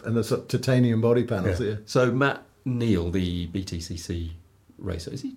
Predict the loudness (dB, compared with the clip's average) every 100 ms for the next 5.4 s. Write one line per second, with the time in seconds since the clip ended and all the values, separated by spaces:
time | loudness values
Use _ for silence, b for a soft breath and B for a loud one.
0 | -12 -10 -8 -6 -6 -8 -10 -10 -6 -6
1 | -8 -12 -12 -16 -18 -18 -20 _ _ _
2 | _ -12 -10 -10 -10 -10 -2 0 2 2
3 | 4 4 2 2 4 4 0 0 4 4
4 | 4 4 4 2 4 4 4 2 2 2
5 | 0 0 -2 -2